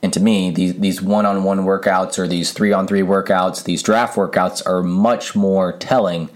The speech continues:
uh, than the combine. And we talked about the combine on the last show, how, you know, Brian, Spencer, and I just feel like these big players are, are not coming out 'cause there's nothing to gain by it. But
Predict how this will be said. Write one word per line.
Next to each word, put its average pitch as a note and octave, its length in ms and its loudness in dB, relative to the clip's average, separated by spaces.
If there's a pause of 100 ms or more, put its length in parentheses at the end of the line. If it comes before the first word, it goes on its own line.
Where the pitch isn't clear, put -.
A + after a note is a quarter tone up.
(380)
uh, E2+ 200 0
than F2+ 520 0
the G2+ 140 -4
combine. D#2+ 600 -2 (600)
And F2 160 -4
we F2 60 -2
talked F#2 260 0
about F2+ 140 0
the - 80 -12
combine E2+ 440 0
on E2 100 -4
the D#2+ 40 -4
last F2 280 0
show, F2 260 0
how, E2 420 -2 (380)
you F2+ 60 -4
know, E2+ 100 2
Brian, F#2 520 0
Spencer, F#2 400 -2
and F#2 80 -2
I F2 200 0
just F2 260 -6
feel F#2+ 160 2
like F2 300 0 (500)
these F2+ 200 0
big G2+ 180 0
players G2 300 2
are, F#2 260 -4
are G2 80 2
not G2 180 0
coming F#2+ 240 0
out C#3+ 200 2
'cause G2 100 -2
there's F#2 160 0
nothing F#2 220 0
to F2 40 -4
gain F#2+ 240 0
by D#2+ 160 0
it. - 120 -8
But - 340 -4